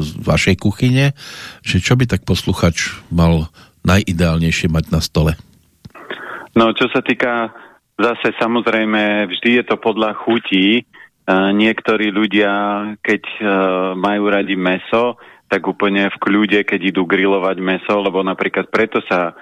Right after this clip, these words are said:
Speaker 2: v lete grilluje, lebo ten srdcovo-cievny systém dokáže, do-, dostáva obrovskú záťaž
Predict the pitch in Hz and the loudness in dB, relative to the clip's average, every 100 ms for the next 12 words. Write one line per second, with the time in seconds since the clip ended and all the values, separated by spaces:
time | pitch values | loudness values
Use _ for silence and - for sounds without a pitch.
0 | - - - - 98 107 101 104 90 98 | -20 -20 -18 -2 0 0 0 -2 0 0
1 | 95 92 92 101 120 123 - - _ _ | 2 2 2 2 0 -2 -10 -20 _ _
2 | 98 104 101 - 101 98 113 - 113 101 | 0 0 0 -2 -4 -2 -4 0 0 0
3 | 98 - 104 95 101 - 104 - 98 95 | -2 0 0 0 -2 0 -2 0 0 0
4 | 92 - 95 90 95 92 90 98 98 95 | 0 0 0 0 0 0 0 -2 -2 -4
5 | 95 - 101 92 92 92 92 90 - - | -4 0 0 0 0 -2 -2 -6 -10 -4
6 | 98 95 101 98 - 98 87 82 - 98 | -2 0 0 -2 -4 -2 0 0 0 -2
7 | 113 - | -2 -4